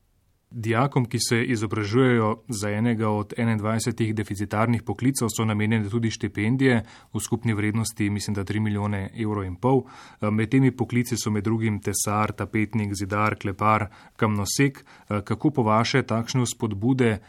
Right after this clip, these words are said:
delujejo v praksi? Se vam zdi, da pripomorejo ali pa spodbudijo mlade k odločanju za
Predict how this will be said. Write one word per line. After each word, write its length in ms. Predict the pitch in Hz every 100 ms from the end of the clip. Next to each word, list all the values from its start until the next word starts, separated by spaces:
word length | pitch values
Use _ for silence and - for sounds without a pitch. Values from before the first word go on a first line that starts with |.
| - -
delujejo 680 | 120 117 113 123 127 110
v 60 | 101
praksi? 580 | 104 110 139 - - 123
Se 160 | 113 117
vam 140 | 107 104
zdi, 180 | 110
da 80 | 117
pripomorejo 720 | - 113 - 104 107 117 113
ali 280 | 101 104 107
pa 200 | 104 101 98 -
spodbudijo 680 | - - 123 110 107 107 131
mlade 360 | 110 104 104 107
k 100 | -
odločanju 640 | 104 104 107 - 101 101
za 280 | 98 104